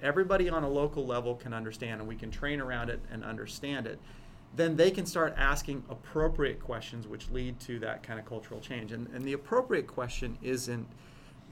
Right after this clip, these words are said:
what score you got. It's, for example, let's take the,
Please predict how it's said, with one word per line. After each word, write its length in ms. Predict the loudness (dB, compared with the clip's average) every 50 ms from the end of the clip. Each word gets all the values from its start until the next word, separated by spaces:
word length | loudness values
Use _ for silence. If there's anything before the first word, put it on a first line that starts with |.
| -16 0 4
what 200 | 6 6 6 6
score 460 | 2 -2 -2 0 2 4 6 6 6
you 200 | 6 6 4 4 4
got. 380 | 2 0 -2 -4 -6 -8 -10 -8 0
It's, 320 | 2 2 2 2 0 -6 -10 -14 -18 -20 -20 -12
for 320 | 0 4 6 8 10 10
example, 480 | 8 8 4 2 0 0 0 0 0 0
let's 220 | 0 0 -2 -4
take 360 | -4 -4 -2 -2 -4 -6 -6
the, 160 | -4 -4 -4